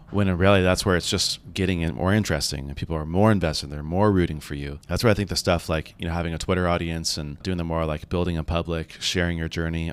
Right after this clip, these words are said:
along the way and not just after the fact is important, because then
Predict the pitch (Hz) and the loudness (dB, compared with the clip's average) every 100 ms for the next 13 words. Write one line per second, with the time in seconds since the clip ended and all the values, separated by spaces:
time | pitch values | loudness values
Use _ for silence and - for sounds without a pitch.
0 | - 85 85 92 82 78 95 95 80 80 | -4 0 0 0 -2 0 0 0 -2 -4
1 | - 78 - - 85 82 101 98 104 110 | -4 -6 -6 -4 -4 -4 -4 -2 0 0
2 | 131 - - - - _ _ - 90 82 | -2 -10 -16 -20 -20 _ _ -6 -4 -4
3 | - 87 98 131 - - 90 85 - - | 0 0 0 -4 -8 -2 0 2 0 -2
4 | - - _ _ - 90 104 98 92 | -8 -20 _ _ -16 -2 0 2 0